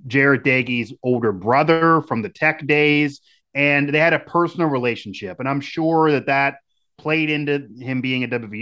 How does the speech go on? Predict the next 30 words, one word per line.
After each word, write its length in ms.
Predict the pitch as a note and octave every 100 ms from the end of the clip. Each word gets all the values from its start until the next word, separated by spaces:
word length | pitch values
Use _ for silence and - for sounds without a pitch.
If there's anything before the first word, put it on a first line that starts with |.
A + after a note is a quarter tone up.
| C#3+
U 160 | D#3+
and 80 | C3+
him 120 | A2+
transferring 680 | G#2 D3 D3+ C#3+ - D3+ D3
there 440 | C3+ C3+ C3+ C3+ B2+
and 120 | A#2
then 80 | A2
him 220 | A#2 G#2+
giving 260 | B2 C3
him 100 | B2+
so 140 | A#2+ C3+
much 180 | B2 A2
rope 320 | G#2+ C3 C#3+
there. 400 | B2 B2 B2 B2+ - _ E3+
And 100 | F#3
the 80 |
yards 420 | F3+ G3 G#3+ G3+ C3+
were 120 | B2+
there, 260 | A#2 A#2
but 180 | A2+ B2+
the 100 | D3+
offense 460 | D3+ D#3+ D#3+ C3+ -
just 140 | B2
didn't 240 | B2 A2+ G2+
score 340 | - D#3 D3+
enough. 320 | C#3+ C#3 C3+ _ _ _
Too 100 | D#3
many 140 | D3+ C#3
mistakes 540 | A2+ - D3 C3+ -
there. 480 | C3+ C3 B2+ B2